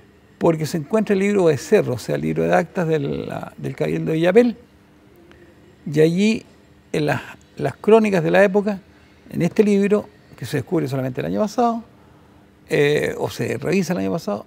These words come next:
se encuentra que hubo elecciones. Eh, ahí se comprueba que Manuel de Salas sacó cinco votos, Manuel Manso sacó cuatro votos y Ju-,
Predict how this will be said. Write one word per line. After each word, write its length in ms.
se 180
encuentra 360
que 60
hubo 160
elecciones. 580
Eh, 120
ahí 320
se 440
comprueba 420
que 120
Manuel 200
de 80
Salas 360
sacó 320
cinco 340
votos, 320
Manuel 300
Manso 480
sacó 320
cuatro 220
votos 400
y 80
Ju-, 420